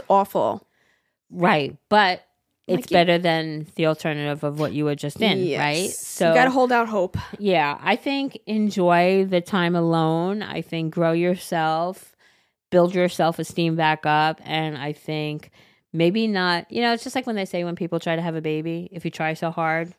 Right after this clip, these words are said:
Speaker 2: it doesn't
Speaker 1: Mm-hmm.
Speaker 2: come.
Speaker 1: Yeah, if you're, like,
Speaker 2: You know?
Speaker 1: stressing about
Speaker 2: Yeah,
Speaker 1: it.
Speaker 2: like, maybe it'll come naturally for you. Hopefully it'll
Speaker 1: Yeah.
Speaker 2: come naturally for you. And I think that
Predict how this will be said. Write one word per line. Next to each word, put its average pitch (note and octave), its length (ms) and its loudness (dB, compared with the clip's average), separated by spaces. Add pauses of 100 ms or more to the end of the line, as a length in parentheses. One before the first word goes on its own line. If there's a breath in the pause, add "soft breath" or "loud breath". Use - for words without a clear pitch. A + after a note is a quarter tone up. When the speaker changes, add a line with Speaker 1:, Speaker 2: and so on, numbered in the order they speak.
Speaker 2:
it B3 220 0
doesn't A3+ 240 2
Speaker 1:
Mm-hmm. A3 80 -2
Speaker 2:
come. F3 320 0
Speaker 1:
Yeah, A3+ 180 2
if G#3+ 60 0
you're, G3+ 100 0
like, F#3+ 120 0
Speaker 2:
You A#3 80 4
know? A#3+ 40 4
Speaker 1:
stressing G#3 320 0
about G#3 320 -2
Speaker 2:
Yeah, C4 220 4
Speaker 1:
it. F#3+ 60 -2
Speaker 2:
like, F#3+ 260 -2 (240)
maybe G3 260 0
it'll G3 120 2
come F#3 180 -4
naturally E3 440 -4
for E3+ 140 -8
you. E3+ 160 0
Hopefully F#3+ 380 0
it'll E3 140 0
Speaker 1:
Yeah. D#3 60 -8
Speaker 2:
come E3 140 -2
naturally E3 460 -4
for - 100 -8
you. E3+ 240 0
And F3 160 -2
I F#3 100 0
think B3 340 -2
that F#3+ 320 4